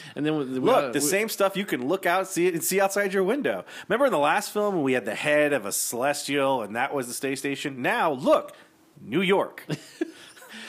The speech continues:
Speaker 2: Exciting, kids.
Speaker 1: So we also know there's more. There's new characters, and there's a return. There's characters from the original that are coming back, like Manus,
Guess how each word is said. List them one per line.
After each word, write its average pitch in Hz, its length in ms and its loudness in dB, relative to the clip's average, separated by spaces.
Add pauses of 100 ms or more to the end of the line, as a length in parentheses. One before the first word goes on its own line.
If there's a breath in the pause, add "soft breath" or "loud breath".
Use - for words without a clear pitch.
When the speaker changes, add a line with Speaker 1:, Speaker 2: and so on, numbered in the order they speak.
(200 loud breath)
Speaker 2:
Exciting, 226 600 4
kids. 247 460 2
Speaker 1:
So 190 120 2
we 190 80 4
also 208 240 0
know 160 100 0
there's 127 220 -2
more. 120 240 -4
There's 113 240 -4
new 120 120 -6
characters, 117 500 -4
and 104 120 -6
there's 101 140 -6
a 101 80 -8
return. 117 580 -6
There's 110 160 -4
characters 131 380 -4
from 113 240 -6
the 110 160 -6
original 110 380 -4
that 107 160 -6
are 98 40 -6
coming 104 240 -10
back, 104 280 -4
like 101 180 -8
Manus, 101 560 -8